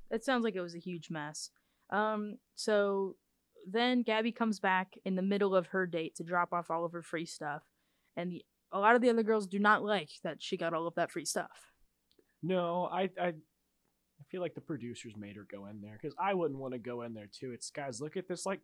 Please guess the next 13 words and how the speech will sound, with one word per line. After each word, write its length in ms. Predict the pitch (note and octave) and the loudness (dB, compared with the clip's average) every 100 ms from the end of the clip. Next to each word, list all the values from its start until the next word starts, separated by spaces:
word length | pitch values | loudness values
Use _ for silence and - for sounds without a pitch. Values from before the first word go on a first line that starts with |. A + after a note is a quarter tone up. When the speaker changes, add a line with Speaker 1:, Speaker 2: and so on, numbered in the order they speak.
| - | -10
Speaker 2:
ten 320 | - D#3 D#3+ | -8 -6 -6
thousand 440 | - D3 D3 D3 | -4 -4 -4 -6
dollar 340 | C#3 C3+ C3+ B2 | -4 -4 -4 -6
shopping 440 | - D#3+ D3+ B2 | 0 0 0 -4
spree 320 | G#2+ - G#2+ G#2+ | -8 -10 -12 -12
that 140 | A2 | -12
A 160 | B2+ B2+ | -10 -8
B 160 | B2 A#2 | -8 -10
C 220 | C3 B2+ | -10 -8
just 200 | B2 - | -10 -8
provided 460 | C#3+ C3 D3+ B2 - | -4 0 2 0 -4
for 180 | G2 | -10
me." 240 | F#2+ F#2+ | -10 -12